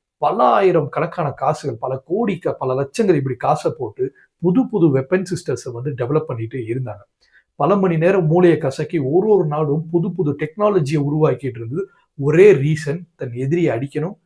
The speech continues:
இல்ல தன் எதிரியை அடிச்சாலும் அவன் அழிஞ்சிடணும் அப்படின்ற ஒரு ரீசனுக்காண்டி தான் இவங்க ரெண்டு பேருமே ரொம்ப போட்டி போட்டுக்கிட்டே இருந்தாங்க.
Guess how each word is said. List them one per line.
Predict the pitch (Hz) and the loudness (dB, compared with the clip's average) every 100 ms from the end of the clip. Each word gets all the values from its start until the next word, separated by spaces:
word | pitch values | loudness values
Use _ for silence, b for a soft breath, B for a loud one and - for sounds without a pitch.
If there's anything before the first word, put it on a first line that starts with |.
| _ _ _ | _ _ _
இல்ல | 147 151 175 | 0 2 2
தன் | - 131 | 0 -6
எதிரியை | 123 131 165 147 | -2 -2 0 0
அடிச்சாலும் | 117 139 143 131 180 - | -2 -6 -4 -4 -4 -4
அவன் | 131 135 160 | -4 -4 -4
அழிஞ்சிடணும் | - 156 147 127 117 113 | 0 0 0 -4 -10 -16
அப்படின்ற | 117 147 160 117 | -10 -6 -4 0
ஒரு | 151 208 | 0 0
ரீசனுக்காண்டி | 156 170 165 131 117 104 | -2 -2 -4 -12 -12 -8
தான் | 135 - _ _ _ | -8 -8 _ _ _
இவங்க | 156 165 139 | 0 2 2
ரெண்டு | 139 190 226 | 2 0 0
பேருமே | 180 123 113 185 - | 0 0 -4 -10 -12
ரொம்ப | 120 151 196 226 - | -12 -8 -4 -4 -4
போட்டி | 156 156 | -6 -6
போட்டுக்கிட்டே | 135 117 113 143 113 | -8 -10 -8 -8 -8
இருந்தாங்க. | 117 107 | -12 -18